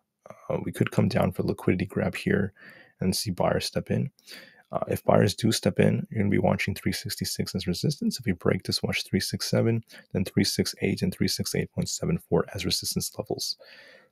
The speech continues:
Let's see if this thing can break above three sixty-six. If it manages to do so, we're gonna be watching these levels very, very carefully. Now, when watching them, I just wanted to call out that, uh, if we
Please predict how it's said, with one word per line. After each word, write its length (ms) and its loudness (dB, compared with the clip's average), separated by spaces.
Let's 120 2
see 80 2
if 60 4
this 140 0
thing 100 -2
can 120 2
break 260 0
above 180 -6
three 140 -2
sixty-six. 920 -4
If 140 -10
it 60 4
manages 300 2
to 100 -14
do 180 0
so, 200 0
we're 840 -6
gonna 20 0
be 80 6
watching 540 2
these 180 2
levels 320 0
very, 200 2
very 260 -4
carefully. 640 -6
Now, 220 4
when 320 2
watching 380 2
them, 140 2
I 40 2
just 140 0
wanted 160 2
to 80 -6
call 440 0
out 400 2
that, 500 -2
uh, 200 -2
if 240 -2
we 160 2